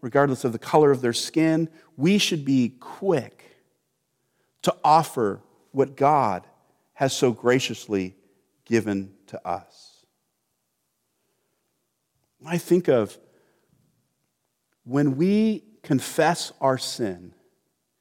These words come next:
he is faithful and just and will forgive our sin. I, I don't know if you've been around the church for a while. If you grew up in the church, you probably know that verse. It's First John one nine.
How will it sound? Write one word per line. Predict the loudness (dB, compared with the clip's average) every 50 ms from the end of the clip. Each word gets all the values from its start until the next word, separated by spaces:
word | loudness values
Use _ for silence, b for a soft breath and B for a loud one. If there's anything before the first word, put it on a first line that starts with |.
| _ _ _ _ _ _ _
he | _ -12 -4 -2 0 0 0 0
is | -2 -4 -8 -10 -10 -10
faithful | 0 2 2 2 2 0 -4 -4 -4 -4
and | -4 -6 -8
just | -6 -2 0 0 0 0 -2 -6 -20 -20 _
and | -10 -6 -6 -6
will | -6 -8
forgive | -10 -8 -10 -10 -8 -4 -4 -4 -4 -6
our | -10 -12 -12 -10
sin. | -10 -12 -12 -14 -16 -18 -20 _ _ _ _ _ _ _ _ _ _ _ _ _ _ _ _ _ _ _
I, | -20 -20 -20 _ _ -12
I | -8
don't | -4 0 0
know | 2 2
if | 0 -2 -4 -6
you've | -2 0
been | 2 2
around | 2 2 2 2 0
the | -2
church | -4 -6 -6 -8 -8 -8
for | -10 -8
a | -2 0
while. | 2 2 0
If | -2 -4
you | -6
grew | -2 -2 -2
up | -2 -2
in | -10
the | -10
church, | -8 -6 -8 -8 -6 -8
you | -8
probably | -2 -2 -2 0 -2 -6 -6 -6 -6 -6
know | -6 -8 -10 -8
that | -8 -10 -10 -10
verse. | -20 -20 -20 _ -20 _
It's | _ -12
First | -8 -8 -8 -6 -6
John | -6 -6 -6 -6
one | -10 -12 -14
nine. | -16 -20